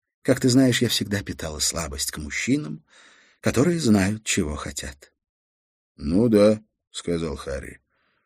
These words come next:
"И что ж хорошего они тебе сделали?" Она не ответила. Ей не надо было отвечать.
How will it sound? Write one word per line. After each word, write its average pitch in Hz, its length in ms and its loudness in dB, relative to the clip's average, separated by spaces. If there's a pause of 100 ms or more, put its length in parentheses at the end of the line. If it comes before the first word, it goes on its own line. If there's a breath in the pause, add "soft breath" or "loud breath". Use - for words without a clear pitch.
(380)
"И 104 180 6
что 127 320 4
ж 90 60 0
хорошего 117 720 2
они 76 200 -10
тебе 76 360 -8
сделали?" 85 580 -2 (1400)
Она 135 280 4
не 131 120 2
ответила. 127 540 -6 (920)
Ей 107 240 8
не 104 140 6
надо 101 340 4
было 80 280 -6
отвечать. - 960 -12